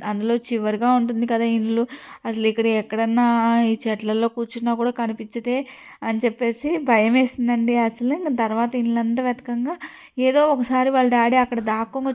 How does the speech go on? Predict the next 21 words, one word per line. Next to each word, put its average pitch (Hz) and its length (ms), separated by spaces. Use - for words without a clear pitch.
చూపించాడండి. 233 840
అది 247 280
చూసే 254 420
నేర్చుకుంటాది, 254 680
నాకు 214 240
ఆ - 20
విషయం 214 320
తెలుసు. 220 400
ఒకసారి 247 380
చూద్దామని 254 520
చెప్పేసి 240 480
అక్కడ 269 200
వెళ్ళానండి. 233 800
అక్కడ 226 240
కూర్చొని 233 460
ఉంది. 226 380
అక్కడ 240 200
ఏం 226 300
చేస్తుందంటే, 247 680
నేను 254 400
ఇలాగా 226 500